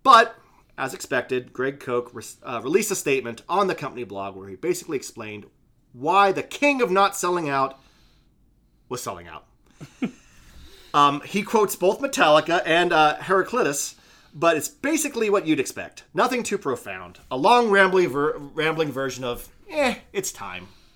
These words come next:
Um, and personally,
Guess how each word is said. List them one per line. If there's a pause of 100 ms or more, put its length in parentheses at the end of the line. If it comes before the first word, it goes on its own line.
(1300)
Um, (280)
and
personally,